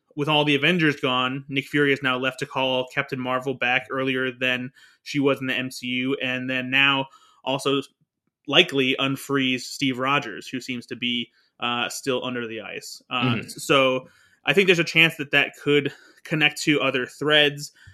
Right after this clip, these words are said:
Speaker 1: Um, I, because, 'cause the one thing that I'm wondering is, in the first episode, at the very end of that episode, Captain Carter,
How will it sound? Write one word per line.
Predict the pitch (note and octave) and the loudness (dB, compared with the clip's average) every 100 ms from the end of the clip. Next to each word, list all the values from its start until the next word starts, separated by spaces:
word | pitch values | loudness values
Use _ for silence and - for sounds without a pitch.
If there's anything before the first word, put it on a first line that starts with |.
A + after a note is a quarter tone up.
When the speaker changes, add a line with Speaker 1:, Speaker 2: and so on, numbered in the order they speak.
| _ - | _ 2
Speaker 1:
Um, | C#3 C3 C3 B2+ B2 - - | 4 6 2 -2 -8 -10 -8
I, | C3+ C3+ C#3 C#3 C3+ - - _ _ | 0 4 6 4 2 -4 -20 _ _
because, | F#3 - D#3+ D#3 - | -6 -2 0 -2 -4
'cause | E3 | -2
the | E3+ | 0
one | A#3 | 0
thing | C4 | 2
that | G#3+ | 2
I'm | E3+ D3+ | 2 2
wondering | F#3 F3 D3+ C#3+ | 0 0 0 2
is, | C3+ B2+ - - _ - _ _ _ _ - | 0 -2 -12 -20 _ -20 _ _ _ _ 0
in | E3 | 0
the | D#3 | 0
first | D3+ A#3+ B3+ | 0 0 2
episode, | F3+ D3 - C3 C3 F3 - - | 0 0 0 2 2 -2 -12 -6
at | C#3+ | -4
the | C#3+ | 0
very | D3+ D3+ | 4 6
end | D3 | 4
of | C3+ | 4
that | C3 | 0
episode, | B2+ C3+ - B2 - | 0 -4 -4 -4 -2
Captain | C#3 - C3+ | -6 -4 -8
Carter, | - E3+ C#3+ B2+ C3 | -2 2 2 2 -2